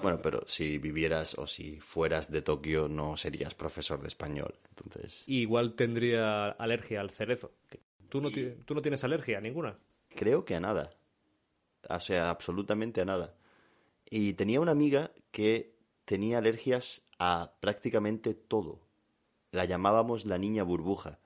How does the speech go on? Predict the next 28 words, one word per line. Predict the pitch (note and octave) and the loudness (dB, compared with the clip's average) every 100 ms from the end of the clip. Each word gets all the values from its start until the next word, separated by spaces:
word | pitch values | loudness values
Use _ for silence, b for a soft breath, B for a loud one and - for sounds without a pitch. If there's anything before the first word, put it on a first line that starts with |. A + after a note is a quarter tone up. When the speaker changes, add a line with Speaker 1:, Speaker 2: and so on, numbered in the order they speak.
| C3+ | -8
Speaker 2:
<laughs> | C3 A#2 B2+ - G#2+ B2+ C3+ - | -6 -8 -10 -12 -12 -10 -12 -12
Vale, | C#3 - C#3 | -14 -16 -10
vale. | A#2+ D3+ - | -10 -10 -6
Speaker 1:
No, | G#2 G2+ G#2 G#2 | 2 6 8 8
no | G2 F#2+ | 6 6
podíamos | G2+ G2+ G2 G2 - | 8 8 8 4 2
salir | G2 F#2 F#2+ | 2 4 4
mucho | F#2+ G2+ - G2 | 4 2 4 4
a | |
cenar | F2+ F2+ F#2 F#2 | 4 2 0 0
con | F2+ F#2 | 0 0
ella | G#2+ G#2 | 6 6
o | F#2+ | 6
a | F2 | 6
comer | E2+ F#2 F#2+ | 4 2 4
con | F2+ | 2
ella | F#2+ A2+ - | 4 4 2
porque | D#2+ - - | -2 -2 -2
era | D2 F2+ F2 A1+ C2 - - | 2 4 2 -2 -14 -14 -4
realmente | E2 E2+ F2+ F2 | 0 0 0 -2
difícil. | D#2+ F#2+ - D#2+ | -2 -6 -4 -2
Alergia | D#2+ D#2 E2 | 0 2 2
a | |
los | D#2 | 2
frutos | - E2+ G2+ G#2 | 0 -2 -2 -2
secos, | E2 D2+ D#2+ D#2 | -2 -2 -4 -2
verduras, | F2+ F2 E2 D#2+ D#2+ D#2+ | -2 0 0 0 0 -2
frutas, | - - E2+ D#2+ D#2+ D#2+ - | -6 -4 -4 -2 -2 -4 -6